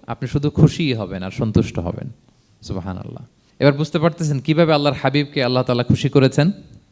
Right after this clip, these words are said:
মক্কায় আর থাকতে পারতেছেন না, এমন অবস্থা যে কোনো সময় আল্লাহর হাবিব সাল্লাল্লাহু আলাইহি ওয়াসাল্লামকে হত্যা করা হবে। আল্লাহ তাআলা আল্লাহর হাবিবের জন্য নতুন জায়গার ব্যবস্থা করে দিলেন, তওবা কিংবা তাইবা, যেটাকে আমরা মদিনা বলি। তিনি মদিনায় গেলেন, আবার রাসূল সাল্লাল্লাহু আলাইহি ওয়াসাল্লামের হৃদয় প্রশান্ত হলো।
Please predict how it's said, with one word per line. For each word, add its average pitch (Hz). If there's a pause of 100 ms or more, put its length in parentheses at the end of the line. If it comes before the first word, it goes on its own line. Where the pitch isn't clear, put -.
(160)
মক্কায় 175
আর 170
থাকতে 170
পারতেছেন 135
না, 95
এমন 165
অবস্থা 165
যে 139
কোনো 185
সময় 160
আল্লাহর 139
হাবিব 127
সাল্লাল্লাহু 120
আলাইহি 110
ওয়াসাল্লামকে -
হত্যা 110
করা 104
হবে। 95 (460)
আল্লাহ 135
তাআলা 143
আল্লাহর 123
হাবিবের 131
জন্য 139
নতুন 156
জায়গার 135
ব্যবস্থা 117
করে 113
দিলেন, 143 (120)
তওবা 127 (220)
কিংবা 120
তাইবা, 117
যেটাকে 113
আমরা 127
মদিনা 139
বলি। 101 (560)
তিনি 170
মদিনায় 165
গেলেন, 98
আবার 135
রাসূল 127
সাল্লাল্লাহু 117
আলাইহি -
ওয়াসাল্লামের 107
হৃদয় 107
প্রশান্ত 104
হলো। 87